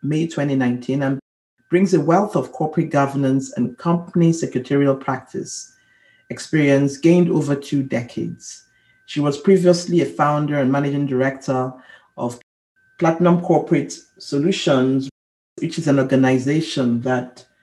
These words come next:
focuses on supporting entities with the implementation of best practice corporate governance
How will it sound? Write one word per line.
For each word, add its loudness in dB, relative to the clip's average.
focuses 2
on 6
supporting 0
entities -2
with 0
the 2
implementation 0
of -4
best -2
practice -4
corporate -4
governance 0